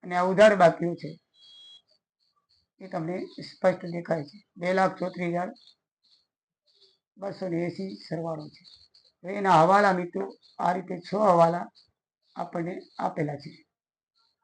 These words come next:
તો એ છ એ છ હવાલાનો આપણે અસર આપી દીધેલી છે અને તમને સમજાવી દીધેલી છે.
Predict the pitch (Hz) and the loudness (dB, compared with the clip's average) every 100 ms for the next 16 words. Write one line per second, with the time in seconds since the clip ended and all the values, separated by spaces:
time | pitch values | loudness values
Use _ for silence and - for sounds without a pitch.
0 | _ 196 190 - 208 214 190 180 175 170 | _ -12 -8 -2 0 0 2 4 4 4
1 | 175 165 170 165 160 151 185 220 _ _ | 2 2 0 -4 -6 -6 -14 -14 _ _
2 | _ _ _ _ 180 180 220 196 165 165 | _ _ _ _ -12 -8 -6 -2 0 0
3 | 156 - 180 - _ _ _ _ 196 190 | -4 -8 -14 -16 _ _ _ _ -14 -10
4 | 190 180 185 185 190 196 185 196 175 - | -8 -6 -6 -6 -6 -2 0 0 -4 -8
5 | 175 156 156 | -10 -10 -16